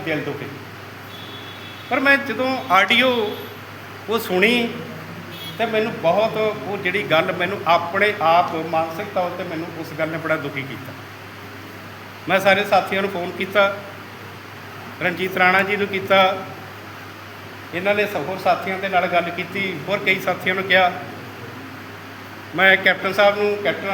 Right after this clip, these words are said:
ਹਰਭਜਨ ਸਿੰਘ ਜੀ ਖਾਸਾ ਜੀ ਨੂੰ, ਇਹਨਾਂ ਨੂੰ ਫੋਨ ਕੀਤਾ, ਇਹਨਾਂ ਨੇ ਆਪਣੇ ਸਾਥੀ ਨੂੰ ਕਿਹਾ।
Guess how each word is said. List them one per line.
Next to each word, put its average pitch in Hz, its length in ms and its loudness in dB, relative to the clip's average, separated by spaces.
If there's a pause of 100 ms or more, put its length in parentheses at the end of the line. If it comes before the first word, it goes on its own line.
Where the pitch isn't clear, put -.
ਹਰਭਜਨ 170 380 0
ਸਿੰਘ 190 200 -4
ਜੀ 196 100 -4
ਖਾਸਾ 180 360 2
ਜੀ 180 100 -4
ਨੂੰ, 190 120 -2
ਇਹਨਾਂ 185 180 2
ਨੂੰ 196 80 -2
ਫੋਨ 180 220 -4
ਕੀਤਾ, 180 280 -2
ਇਹਨਾਂ 185 160 0
ਨੇ 180 80 2
ਆਪਣੇ 170 240 0
ਸਾਥੀ 160 320 -2
ਨੂੰ 175 120 -6
ਕਿਹਾ। 175 420 2